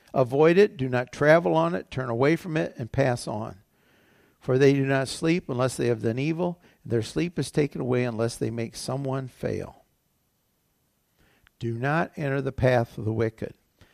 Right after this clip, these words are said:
Don't go down that path. Stop when you see it's wrong. You say, "Well, I don't know." You know if it's wrong.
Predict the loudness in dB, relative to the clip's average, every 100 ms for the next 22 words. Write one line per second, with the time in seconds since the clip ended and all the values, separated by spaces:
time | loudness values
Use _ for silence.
0 | _ -2 0 0 0 0 0 -2 -6 -2
1 | -2 -2 -6 -16 _ _ _ _ _ _
2 | _ _ -20 -16 -4 4 6 6 2 -4
3 | -4 -2 -4 -2 0 2 0 -2 -2 -2
4 | -2 -4 -10 _ _ _ _ _ _ _
5 | _ _ _ _ -10 -4 4 4 6 4
6 | 4 0 -4 -8 -14 _ -4 0 2 4
7 | 2 0 -4 -4 -6 -6 -8